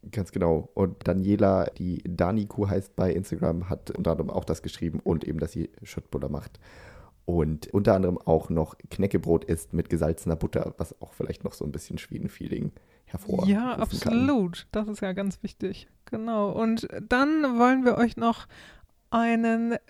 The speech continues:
Speaker 2: weiteren Blog ans Herz legen, nämlich von, <laughs> das musst du jetzt aussprechen, <laughs> weil das ist ein finnischer Name. Sag mal, wie das heißt. <laughs>
Speaker 1: Ich gebe mein Bestes, aber ich glaube, er heißt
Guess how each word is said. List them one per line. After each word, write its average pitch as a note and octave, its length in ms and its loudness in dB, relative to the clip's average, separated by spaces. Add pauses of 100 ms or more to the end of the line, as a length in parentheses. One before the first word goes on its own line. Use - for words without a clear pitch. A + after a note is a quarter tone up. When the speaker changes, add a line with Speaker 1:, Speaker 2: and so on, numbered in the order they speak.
(120)
Speaker 2:
weiteren A3+ 480 2
Blog A3 320 6
ans G#3+ 260 2
Herz G#3+ 320 0
legen, G#3+ 560 -2 (200)
nämlich A#3 800 -4
von, - 240 -6 (480)
<laughs> - 300 -4
das - 180 4
musst A3 240 -6
du G#3+ 60 0
jetzt - 180 0
aussprechen, A3+ 560 2 (240)
<laughs> G#3+ 240 -8
weil C4 400 2 (380)
das C4 80 0
ist C4 100 0
ein A#3 140 4
finnischer D4+ 400 2
Name. A3 500 -4 (400)
Sag - 240 -4
mal, F#3+ 180 -4
wie G3+ 80 -4
das G#3+ 200 -8
heißt. - 420 -6
<laughs> - 20 -2 (580)
Speaker 1:
Ich - 120 -2
gebe G2+ 200 2
mein G2 120 4
Bestes, F#2+ 320 2
aber D#2+ 100 -2
ich - 80 -2
glaube, G2+ 300 4
er G2+ 80 4
heißt - 200 0